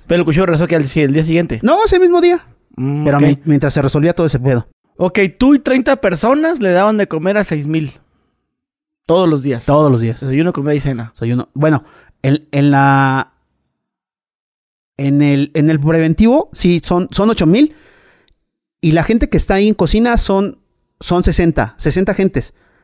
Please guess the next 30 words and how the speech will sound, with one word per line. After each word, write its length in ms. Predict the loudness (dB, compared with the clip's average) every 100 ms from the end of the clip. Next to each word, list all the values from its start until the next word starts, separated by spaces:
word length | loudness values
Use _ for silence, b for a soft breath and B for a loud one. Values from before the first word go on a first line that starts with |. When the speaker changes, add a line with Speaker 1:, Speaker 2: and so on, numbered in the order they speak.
| _ _
Speaker 2:
Perdón. 300 | -2 -2 -2 -8 _ _ _ _ _ _
Sí, 180 | -4 0
no 140 | 0
son 120 | 0 0
como 200 | 0 0
cuarenta, 320 | 0 0 0
cincuenta 340 | -2 -2 -2
gentes, 300 | -4 -6 -8
pero 320 | -2 0 0 -4 -2
tienen 240 | 2 2
dos 120 | 2
turnos, 440 | 0 0 0 -2 -12 _ _ _ _
porque 200 | -6 -2
no 100 | -2
se 80 | 0
pueden 160 | 0
aventar 300 | 0 0 -4
todo 120 | -4 -4
el 80 |
turno. 300 | -2 -4 -6 _
Speaker 1:
Mm, 280 | -10 -8 -8
ok, 160 | -12 -12 -12 -12 -12
eso 200 | -10 -8
no. 220 | -8 -10 -12
Speaker 2:
Ajá. 380 | -8 -6 -6 -10 _ _ _ _ _ _ _
En 120 | -2
cocina 320 | 0 0 0 0
en 80 |
el 60 | 0
femenil, 540 | 0 0 2 0 -2